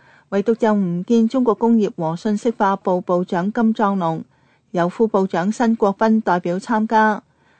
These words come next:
金壯龍之前已經缺席中央紀律檢查委員會大會。金壯龍曾任上海航天局局長、中國航天科技集團副總經理、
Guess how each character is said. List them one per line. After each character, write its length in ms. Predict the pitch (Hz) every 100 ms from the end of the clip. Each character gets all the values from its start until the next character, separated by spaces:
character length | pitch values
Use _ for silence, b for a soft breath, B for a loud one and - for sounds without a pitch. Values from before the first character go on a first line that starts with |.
| _ -
金 220 | 226 226
壯 220 | 208 202
龍 240 | 175 165
之 160 | - 233
前 280 | - 185 180 b b
已 100 | 233
經 220 | 294 302
缺 140 | - 247
席 160 | -
中 300 | 190 - 226
央 200 | 233 226
紀 160 | 220 175
律 100 | 196 180
檢 200 | - 175
查 220 | - 165 160
委 180 | 160
員 260 | 185 170 156
會 220 | 160 165
大 240 | 208 175 170
會。 420 | 160 165 208 214 _ _ _ _ _ -
金 220 | 233 233
壯 220 | 220 208
龍 240 | 180 165
曾 200 | - 190 175
任 180 | 185 190
上 240 | 202 180
海 180 | 190 202
航 240 | 220 160
天 280 | 185 233 220
局 80 | 196
局 180 | - 185
長、 340 | - 175 170 214 b b
中 140 | 240 220
國 100 | 214
航 220 | 214 175
天 220 | 247 226
科 200 | - 226
技 220 | 220 185
集 100 | - 180
團 260 | - 170 160
副 240 | - 202
總 240 | 202 160 185
經 220 | 226 220
理、 260 | 170 190